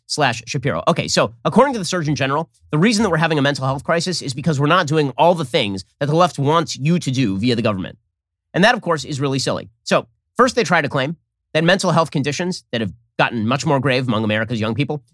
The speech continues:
that that is due to biological factors. Nah. In order to assume that it's due to biological factors, you would have to assume that over the last twelve years, there has been a major change in the biology of human minds, which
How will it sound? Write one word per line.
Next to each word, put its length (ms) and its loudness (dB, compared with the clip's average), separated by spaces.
that 100 -2
that 140 4
is 140 0
due 120 0
to 140 -2
biological 540 2
factors. 360 -6
Nah. 300 0
In 80 2
order 200 6
to 220 -2
assume 260 2
that 80 2
it's 140 -6
due 100 0
to 60 0
biological 520 2
factors, 380 0
you 60 0
would 80 0
have 160 2
to 80 -4
assume 280 0
that 100 2
over 120 0
the 80 -4
last 220 2
twelve 240 0
years, 200 0
there 100 -2
has 100 -2
been 100 0
a 80 2
major 380 0
change 380 0
in 60 0
the 60 0
biology 640 2
of 100 -4
human 300 0
minds, 440 -2
which 300 0